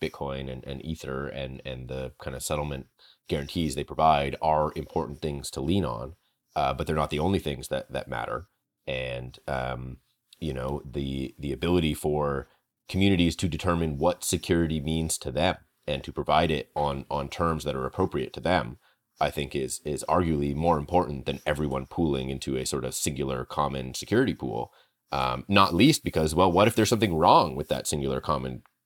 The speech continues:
security pool? What if it, you know, what if Lido takes over because of the, you know, the, the way the staking system works, right? And so there's a, you know, inherently, if we actually care about decentralization, like, shouldn't we care about decentralization of decentralization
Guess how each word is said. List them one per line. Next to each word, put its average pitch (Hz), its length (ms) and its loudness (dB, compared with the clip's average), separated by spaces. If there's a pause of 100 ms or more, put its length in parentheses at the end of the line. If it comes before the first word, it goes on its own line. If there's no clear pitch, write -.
(120)
security 60 380 -4
pool? - 300 -8
What 82 200 2
if 95 120 2
it, 98 180 4
you 98 80 2
know, 73 120 0
what 82 120 4
if 107 80 -2
Lido 80 480 6
takes - 300 -2
over 65 420 -6
because 71 380 -4
of 65 160 -6
the, 62 320 -4 (260)
you 69 100 -6
know, 60 160 -6
the, 65 120 -6
the 67 160 -4
way 71 160 -2
the 64 80 -6
staking 67 280 -6
system - 300 -8
works, - 240 -12
right? 69 160 -2
And 71 100 -6
so 73 120 -2
there's 71 240 -2
a, 67 180 -2 (240)
you 92 140 0
know, 65 140 -4
inherently, 82 640 2
if - 80 0
we 85 100 4
actually 98 240 4
care 101 220 4
about 90 260 4
decentralization, 85 920 2
like, 76 160 0
shouldn't 95 240 0
we 92 80 0
care 98 180 6
about 95 240 4
decentralization 101 800 4
of 107 240 6
decentralization 113 880 4